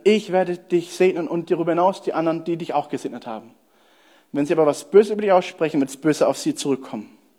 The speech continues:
Das ist so eine krasse Aussage. Also,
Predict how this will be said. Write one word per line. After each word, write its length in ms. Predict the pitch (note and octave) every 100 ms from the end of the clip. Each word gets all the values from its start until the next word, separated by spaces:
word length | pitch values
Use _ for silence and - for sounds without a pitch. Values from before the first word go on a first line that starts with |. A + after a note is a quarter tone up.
| _ _ _ _ _ _ _ _ _ -
Das 120 | C3+
ist 60 |
so 80 | B2+
eine 160 | A2+ G#2+
krasse 400 | - D3 - B2+
Aussage. 560 | B3 - G2+ G2 E2 - _ _ _ _ _ _ _ _ _ _ _ _ _ _ -
Also, 340 | E3 F3+ E3+